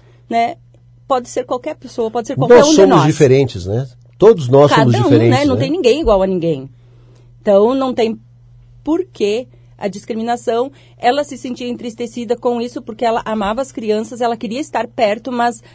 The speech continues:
Speaker 1: as crianças tinham medo, né? Tinham medo pelo fato dela ser bruxa.
Speaker 2: E por causa do preconceito.
Speaker 1: E por causa do preconceito, com certeza.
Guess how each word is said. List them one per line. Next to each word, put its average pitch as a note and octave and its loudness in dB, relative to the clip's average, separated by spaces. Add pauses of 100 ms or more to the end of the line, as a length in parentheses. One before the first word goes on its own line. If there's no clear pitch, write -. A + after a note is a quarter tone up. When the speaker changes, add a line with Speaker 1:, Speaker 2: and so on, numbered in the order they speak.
Speaker 1:
as A3 -6
crianças D4 -6
tinham G#4 -4
medo, G3+ -6 (680)
né? F#3 -4 (200)
Tinham D#4+ -4
medo F#4 -2
pelo C5 -8
fato A3+ -4
dela G3+ -2
ser G3+ -4
bruxa. F#3 -6 (180)
Speaker 2:
E C#3 -2
por - -6
causa A#2+ 2
do B2 -8
preconceito. G3+ 0
Speaker 1:
E - -4
por A#3+ 4
causa F3 0
do F3+ -2
preconceito, C#4 -6
com D#3+ -8
certeza. F#3+ -6